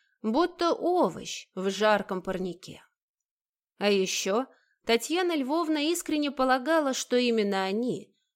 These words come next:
Вирочка с Норочкой, его сына и испортили, залюбили в конец и от жизни реально отодвинули. Совсем уж белой вороной сделали. И нет, будто в жизни людей несчастнее –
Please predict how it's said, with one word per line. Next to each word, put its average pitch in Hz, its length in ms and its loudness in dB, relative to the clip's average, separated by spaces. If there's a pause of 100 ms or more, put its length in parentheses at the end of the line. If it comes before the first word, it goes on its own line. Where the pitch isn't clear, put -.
(140)
Вирочка 247 640 2
с - 120 -6
Норочкой, 254 720 -4 (120)
его 202 420 2
сына 220 480 0
и 202 60 0
испортили, - 760 -12 (380)
залюбили 220 600 4
в - 80 -8
конец - 580 -10 (200)
и 208 100 2
от 240 200 4
жизни 202 540 2
реально 254 440 4
отодвинули. 247 840 -2 (260)
Совсем 214 680 0
уж 185 160 -4
белой 208 360 2
вороной 214 480 0
сделали. 160 640 -12 (140)
И 220 220 6
нет, 254 360 0
будто 196 380 -2
в 214 60 -2
жизни 208 420 0
людей 208 340 2
несчастнее – 196 1040 -4